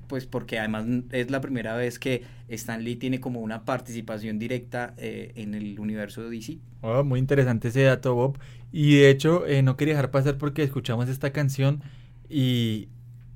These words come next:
Speaker 2: cuando hablaba de humor bizarro y de humor como, como fuerte, justamente en esta canción están todos como,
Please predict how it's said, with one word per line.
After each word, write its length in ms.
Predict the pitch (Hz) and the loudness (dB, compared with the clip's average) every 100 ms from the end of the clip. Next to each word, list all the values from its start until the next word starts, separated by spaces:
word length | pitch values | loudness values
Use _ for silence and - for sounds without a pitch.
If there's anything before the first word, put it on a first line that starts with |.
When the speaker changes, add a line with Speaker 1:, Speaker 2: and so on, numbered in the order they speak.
| - | -10
Speaker 2:
cuando 300 | 127 120 113 | -2 0 2
hablaba 300 | 107 107 117 | 2 2 4
de 60 | 139 | 4
humor 240 | 135 110 | 2 0
bizarro 460 | 113 113 131 127 131 | -2 0 2 4 2
y 80 | 123 | 2
de 80 | |
humor 320 | 120 107 101 - | 0 0 -2 -2
como, 560 | 120 127 120 104 87 - - | 0 2 2 -2 -4 -12 -6
como 240 | 117 117 | -2 0
fuerte, 540 | 98 110 110 - 131 139 - - - | 2 2 0 0 -2 -2 -10 -18 -4
justamente 520 | - 131 151 156 147 | 0 2 4 4 4
en 60 | 160 | 2
esta 220 | 156 160 | 2 0
canción 280 | 175 139 135 | 2 4 6
están 240 | 131 147 | 4 4
todos 240 | 165 170 175 | 4 2 2
como, 260 | 170 - | -2 -4